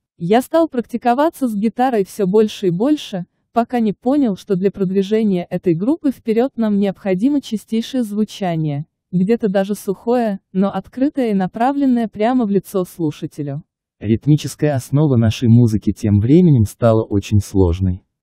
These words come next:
Speaker 2: Ну а чтобы понять, насколько мелодичен альбом, достаточно послушать хотя бы соло в треке Low Life, «Паршивая жизнь». Выпуском этого диска Death еще раз показали всему миру, что они могут быть очень серьезными в лирике.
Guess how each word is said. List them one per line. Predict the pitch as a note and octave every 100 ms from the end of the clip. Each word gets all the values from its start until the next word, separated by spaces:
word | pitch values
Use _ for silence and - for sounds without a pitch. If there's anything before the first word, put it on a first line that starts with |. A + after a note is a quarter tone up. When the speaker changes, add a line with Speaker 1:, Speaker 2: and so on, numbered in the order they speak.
| _
Speaker 2:
Ну | - F#2
а | A2+
чтобы | - G#2 G2+
понять, | E2+ D#2+ E2 D#2
насколько | D2+ D2+ - F#2+ -
мелодичен | D2+ C#2 D2 C#2+ D2
альбом, | C#2 C#2+ E2 G#2+ G2 _ _
достаточно | - F2 - B2+ A2+ - F#2+
послушать | F2+ E2+ G2 G#2 E2 -
хотя | D#2+ -
бы | D2 D#2+
соло | - G2+ F#2+
в | -
треке | - D2+ -
Low | C#2 C2+ B1+
Life, | D2 D#2 - _
«Паршивая | - D#2 - F2+ D#2+ D#2+
жизнь». | D2+ C#2 C2 D#2 _ _ _ _
Выпуском | E2+ G2 A2 A2 - E2
этого | - D#2 C#2+
диска | C#2 D#2+ - D#2+
Death | D2+ F2 -
еще | D#2 - F2+
раз | E2+ E2
показали | - - C2 C2+ C#2
всему | C#2 - D2 D#2
миру, | D#2 F2+ F#2
что | D#2 - C#2+
они | C#2+
могут | D#2+ F#2+ F2+ D2+
быть | D#2 D2+
очень | E2+ - D#2+
серьезными | - C#2 C2 C2+ C2+ C2+
в | C2
лирике. | C2 C2+ C2 C#2 C#2+